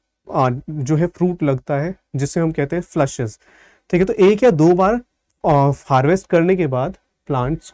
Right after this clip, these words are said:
जो टमे-, टोमेटोज है, फिर ख-, किसानों ने और ज़्यादा टमाटर हार्वेस्ट नहीं किए क्योंकि प्राइसेस बिल्कुल गिर चुके थे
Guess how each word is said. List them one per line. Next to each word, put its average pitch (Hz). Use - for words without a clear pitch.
जो 151
टमे-, 131
टोमेटोज 147
है, 214
फिर 226
ख-, -
किसानों 147
ने 196
और 151
ज़्यादा 170
टमाटर 147
हार्वेस्ट 135
नहीं 175
किए 233
क्योंकि 190
प्राइसेस 165
बिल्कुल 165
गिर 151
चुके 120
थे -